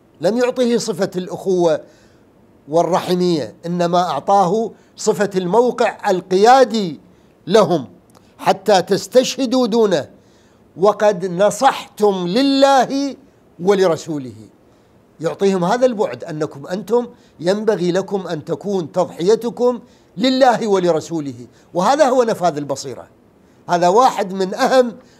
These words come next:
مصادق نفاذ البصيرة، أنه لم يقل لإخوته: "تعالوا ندافع عن أخينا"، وإنما قال لهم: "أولا هو سيدكم، قائدكم وإمامكم المعصوم،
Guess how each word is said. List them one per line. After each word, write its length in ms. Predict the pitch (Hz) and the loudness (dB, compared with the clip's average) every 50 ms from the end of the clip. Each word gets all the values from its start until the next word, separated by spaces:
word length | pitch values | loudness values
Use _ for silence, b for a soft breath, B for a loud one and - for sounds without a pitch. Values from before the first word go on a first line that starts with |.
| b - | b -4
مصادق 600 | 165 214 202 - 190 196 190 180 226 240 - 190 | -2 -2 0 2 4 4 4 4 2 0 -2 0
نفاذ 340 | 196 190 - 190 254 254 247 | -2 -2 0 2 0 0 0
البصيرة، 640 | 269 254 226 262 247 262 269 269 269 269 277 262 269 b b b b b b b b b - - | 0 0 0 0 0 0 -2 0 2 2 2 2 -2 b b b b b b b b b -4 -2
أنه 480 | 214 208 202 202 190 165 170 190 185 | -2 0 0 0 0 0 0 0 2
لم 220 | 190 247 285 311 311 | 4 4 2 4 2
يقل 400 | 311 277 - 277 277 240 226 226 | 2 2 2 0 -2 -2 -2 -4
لإخوته: 800 | 240 220 202 - - 196 202 185 190 202 190 151 190 202 196 b b b b b _ | -4 -6 -6 -4 -2 -2 -2 -2 -2 -6 -8 -6 -8 -8 -10 b b b b b _
"تعالوا 460 | - 180 165 196 214 220 208 202 196 | -2 2 4 4 4 6 4 4 2
ندافع 420 | 190 190 175 196 190 175 - 180 143 | 2 2 4 4 4 2 2 -2 -6
عن 180 | 131 156 160 | -4 -6 -6
أخينا"، 480 | 170 165 151 - 165 160 151 131 110 95 - _ _ b b b b b b b | -6 -8 -10 -8 -8 -8 -8 -8 -10 -14 -20 _ _ b b b b b b b
وإنما 500 | 135 165 175 208 202 175 180 175 175 175 | -6 -6 -6 -4 -2 -2 0 2 2 2
قال 360 | 165 170 - 185 196 196 202 214 | 2 2 2 2 4 2 2 2
لهم: 380 | 214 185 170 233 247 254 240 - b b b b b b - | 0 0 2 0 0 -2 -4 -12 b b b b b b 0
"أولا 380 | 196 220 220 220 214 214 190 | 2 4 4 4 2 2 0
هو 180 | 175 208 214 202 | 0 0 0 0
سيدكم، 640 | 196 - 202 190 196 208 214 254 240 - 233 254 240 | 0 0 0 0 0 -2 -4 -6 -6 -6 -6 -8 -6
قائدكم 720 | 233 - 180 170 175 185 185 196 254 - - 196 262 277 262 - - b b b b b b b b b b | -4 0 0 0 2 0 -2 -2 -4 -4 -2 0 0 0 -2 -6 -14 b b b b b b b b b b
وإمامكم 720 | 147 170 190 190 180 180 214 233 262 262 269 - - 240 262 | -4 -4 -2 0 2 2 4 4 4 4 2 -2 -4 -4 -4
المعصوم، 640 | 254 247 247 240 180 185 - 254 269 285 302 285 233 | -2 0 -2 -2 -2 -4 -6 -4 -2 -2 -2 -2 -6